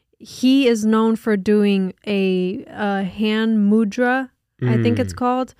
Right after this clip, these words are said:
Speaker 2: Mm-hmm.
Speaker 1: Um, that's also Buddhist, and it's,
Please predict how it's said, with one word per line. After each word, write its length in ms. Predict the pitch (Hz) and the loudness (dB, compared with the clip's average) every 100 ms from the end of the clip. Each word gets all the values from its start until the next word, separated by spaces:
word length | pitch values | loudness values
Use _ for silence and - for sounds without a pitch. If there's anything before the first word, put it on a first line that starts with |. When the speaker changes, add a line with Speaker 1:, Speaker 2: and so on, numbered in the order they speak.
| - | -8
Speaker 2:
Mm-hmm. 320 | 113 110 104 | -6 -4 -4
Speaker 1:
Um, 540 | 214 208 202 196 185 294 | -2 0 0 -2 -6 -10
that's 440 | 208 196 202 202 - | -12 -4 -2 -4 -4
also 460 | 220 214 - 233 | -2 -2 0 0
Buddhist, 760 | 208 190 214 196 208 233 - - - _ _ - | 0 0 2 2 0 -4 -8 -16 -18 _ _ -6
and 440 | 220 208 202 196 - _ _ | -2 0 0 -2 -10 _ _
it's, 360 | 233 202 - | -4 -4 -6